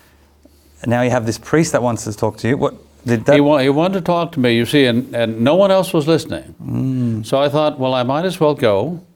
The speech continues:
Speaker 1: Yeah.
Speaker 2: and speak to these pro-lifers." I was a little
Speaker 1: Yeah.
Speaker 2: nervous.
Speaker 1: Yeah. <laughs>
Speaker 2: And I found myself in the middle of a couple thousand of the most warm and kind and loving and friendly people that I had ever encountered.
Speaker 1: Wow. What year is this,
Speaker 2: So
Speaker 1: by the way?
Speaker 2: very different.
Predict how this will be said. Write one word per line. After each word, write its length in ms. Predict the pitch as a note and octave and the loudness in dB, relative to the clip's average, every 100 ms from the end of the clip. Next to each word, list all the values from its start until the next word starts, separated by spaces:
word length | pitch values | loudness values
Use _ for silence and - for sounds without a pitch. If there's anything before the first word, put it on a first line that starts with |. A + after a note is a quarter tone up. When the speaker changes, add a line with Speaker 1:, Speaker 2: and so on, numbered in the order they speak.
| - | -12
Speaker 1:
Yeah. 300 | A#2+ B2+ B2 - - | -6 -6 -6 -10 -10
Speaker 2:
and 220 | A#2 A#2 | -6 -4
speak 280 | - D#3 D3+ | -2 0 0
to 80 | C3 | -2
these 180 | B2 A#2 | -2 -2
pro-lifers." 720 | - B2+ A2+ G#2 A#2 F3+ D#3 | 0 0 2 0 -2 -6 -4
I 80 | A#2 | -4
was 200 | B2 C3+ | -4 -4
a 40 | |
little 160 | B2+ G#2 | -4 -2
Speaker 1:
Yeah. 140 | A2+ | -2
Speaker 2:
nervous. 320 | B2 E3 - _ - | -2 -6 -14 _ -12
Speaker 1:
Yeah. 280 | B2+ B2 - | -8 -8 -12
<laughs> 40 | - - - A#2+ - | -16 -18 -12 -10 -4
Speaker 2:
And 220 | B2+ B2+ | -2 -2
I 200 | B2 B2 | -2 -4
found 300 | - C#3+ E3 | -2 0 2
myself 580 | D3 C3+ B2 C#3 C3+ B2+ | 2 0 0 0 0 -2
in 40 | |
the 60 | A2+ | -2
middle 320 | A2+ C#3+ B2 | 0 0 0
of 220 | G2+ F2+ | -2 -4
a 80 | G2+ | -8
couple 340 | - C#3+ C#3 A#2 | -4 -4 -4 -4
thousand 540 | B2+ A#2 C3+ B2+ C3+ | -2 -2 -2 -2 -2
of 80 | A2 | -2
the 80 | G#2 | -2
most 480 | G#2+ G#2+ - - | 0 -2 -4 -12
warm 500 | G#2 A2 B2 C#3+ D#3 | -4 0 2 2 0
and 220 | G#2+ F#2+ - | -2 -4 -6
kind 480 | C3 B2 C#3+ D3+ | -4 -2 0 0
and 120 | A2+ F#2 | -2 -4
loving 540 | G#2+ A#2+ C3 C#3+ C3+ | -2 0 0 0 0
and 180 | A2+ F#2+ | -2 -4
friendly 380 | C3 C3+ C3 B2 | -4 -2 -2 -2
people 380 | C3 B2+ D#3+ | -2 -2 -2
that 160 | C#3 A2 | -2 -2
I 120 | A2 | -2
had 140 | G#2+ A2 | 0 0
ever 260 | A#2+ B2 | 0 -2
encountered. 600 | A2 G2 A2 G#2 C#3+ E3 - _ _ _ _ - | -4 -6 -6 -4 -4 -6 -14 _ _ _ _ -10
Speaker 1:
Wow. 320 | A#2+ A#2 G#2 _ _ _ _ - | -8 -8 -10 _ _ _ _ -6
What 160 | D3 | -4
year 180 | C#3 C3 | 0 0
is 80 | A2 | 0
this, 80 | A2 | 0
Speaker 2:
So 140 | E3+ | 2
Speaker 1:
by 60 | G3 | 2
the 40 | |
way? 60 | F3+ | 2
Speaker 2:
very 180 | E3 D3+ | 2 2
different. 480 | B2+ - B2 F#3 | 0 0 -6 -8